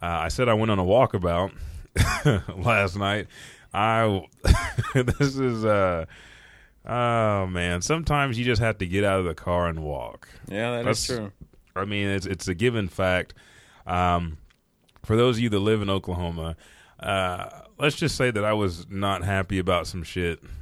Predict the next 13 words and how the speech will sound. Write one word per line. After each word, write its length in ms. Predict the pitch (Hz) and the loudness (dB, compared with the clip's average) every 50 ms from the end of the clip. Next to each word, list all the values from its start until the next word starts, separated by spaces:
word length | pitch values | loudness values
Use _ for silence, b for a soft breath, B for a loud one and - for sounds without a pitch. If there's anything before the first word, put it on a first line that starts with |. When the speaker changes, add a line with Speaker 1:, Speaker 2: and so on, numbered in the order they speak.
| - - | -8 -6
Speaker 1:
going 240 | 95 95 95 90 92 | -4 -2 -2 -2 0
on. 400 | 98 101 104 104 101 101 98 92 B B B B B B B B B | 0 0 0 -2 -2 -4 -8 -10 B B B B B B B B B
I 120 | 92 95 | -2 0
asked 240 | 110 123 131 - - | 2 2 2 2 0
my 140 | 123 113 104 | -2 0 0
wife 360 | 104 113 120 117 110 101 90 | 2 2 2 2 2 0 0
to 100 | - 101 | 0 2
let 200 | 98 101 101 92 | 2 2 2 2
me 140 | 98 98 92 | 0 0 2
out 120 | 87 90 | 2 2
of 60 | 87 78 | 0 -2
the 60 | 78 | -4
car 760 | - - 151 160 160 156 156 151 147 147 147 147 147 131 | 0 2 2 4 4 4 4 4 2 2 2 0 -2 -4